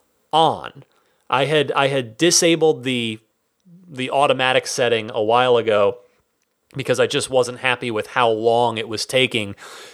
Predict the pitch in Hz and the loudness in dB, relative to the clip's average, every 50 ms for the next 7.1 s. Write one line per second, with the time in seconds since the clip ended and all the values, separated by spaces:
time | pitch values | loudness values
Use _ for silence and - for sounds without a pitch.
0 | - - - - 127 117 104 98 95 87 - - - - 143 139 160 190 180 - | -12 -6 -2 0 2 2 2 0 -2 -4 -8 -10 -4 0 2 2 2 2 2 0
1 | 202 175 175 170 165 165 160 156 - - 151 147 143 143 139 143 139 135 - - | 0 2 2 0 0 0 -2 -2 -2 -2 -2 -2 -2 -4 -4 -6 -8 -8 -10 -12
2 | _ - - - _ _ _ - - - 160 160 165 165 - 185 175 170 170 165 | _ -20 -20 -20 _ _ _ -10 -6 -2 0 0 -2 0 0 0 2 2 2 2
3 | 156 156 156 151 147 147 147 143 139 135 131 127 123 120 117 117 113 113 113 - | 2 0 0 0 0 0 0 0 -2 0 0 0 2 2 2 2 2 0 -2 -6
4 | - _ _ _ - - 165 165 165 170 160 - - 165 156 143 139 143 135 135 | -12 _ _ _ -4 -2 -2 0 0 0 0 0 0 0 0 -2 0 0 0 2
5 | 131 127 127 123 123 120 120 127 - 131 120 117 123 127 131 120 117 110 104 123 | 4 4 2 2 2 0 -2 -6 -10 -12 -8 -6 -4 -4 -4 -4 -6 -2 0 2
6 | 135 139 - 107 95 92 104 - - 123 117 - - 113 113 110 104 - - - | 2 2 2 0 -2 -4 -6 -6 -4 -4 -4 -6 -4 -4 -4 -4 -4 -6 -8 -8
7 | 156 | -10